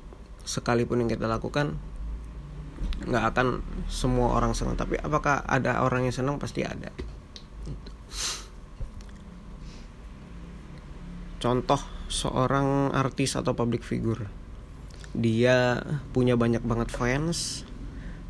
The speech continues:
dia punya banyak sekali orang-orang yang mengagumi dia, yang mengidolakan dia. Tapi lihat di sisi lain, pasti ada beberapa orang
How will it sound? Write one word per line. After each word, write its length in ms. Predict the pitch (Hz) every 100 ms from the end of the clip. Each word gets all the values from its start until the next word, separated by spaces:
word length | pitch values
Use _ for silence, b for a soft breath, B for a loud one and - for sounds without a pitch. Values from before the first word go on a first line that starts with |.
| -
dia 560 | 117 113 113 113 113 117 - - - -
punya 640 | 113 113 110 107 107 104 - - - -
banyak 400 | 120 113 113 107
sekali 320 | - 113 110
orang-orang 560 | 113 110 - 110 110 113
yang 160 | 110 113
mengagumi 480 | 113 107 110 110
dia, 320 | 104 107 107 127
yang 160 | 120 110
mengidolakan 800 | 110 110 107 107 107 - 110 107
dia. 320 | 104 104 123 143 B B B B B -
Tapi 400 | - - 151 - - -
lihat 240 | 123 135
di 120 | 143 123
sisi 280 | 131 135
lain, 240 | 135 147 143
pasti 240 | 139 -
ada 320 | - 117 113 -
beberapa 480 | 120 113 117 117 117
orang 400 | 117 120 131